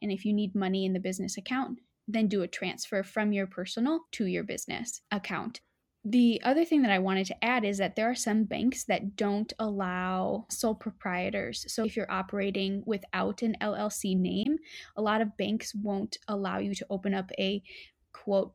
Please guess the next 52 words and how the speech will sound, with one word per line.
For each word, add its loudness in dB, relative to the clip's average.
business 2
account -4
or, 0
like, -2
a -6
corporate -2
account. -6
So 4
if 2
you 6
just 0
set 0
up -2
a -2
separate -4
bank 0
account, -4
even 8
if 2
it's -4
in 2
your, 2
like, -2
first -10
and -2
last -4
name, 2
that's 0
totally 0
fine. 2
But 2
we 4
just -6
want -4
to -4
keep -4
it -6
separate -4
so 2
that 0
you 0
can 0
draw 0
a 0
line 2
in 4
the 4
sand 0
and 2
say, 0
"This -2
was -2